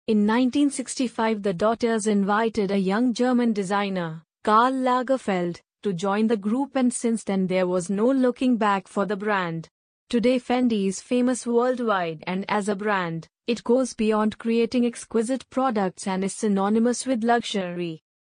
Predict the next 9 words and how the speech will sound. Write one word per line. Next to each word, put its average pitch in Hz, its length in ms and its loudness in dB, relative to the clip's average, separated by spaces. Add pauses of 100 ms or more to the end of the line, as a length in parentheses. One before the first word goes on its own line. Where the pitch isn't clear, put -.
(140)
Shop 277 400 -2
iconic 247 640 0
Fendi 233 420 0
handbags 208 840 -2
like 180 260 -4
the 214 120 -2
Baguette, 208 580 -2 (260)
Toujours, 214 720 0 (220)
Peekaboo 247 480 0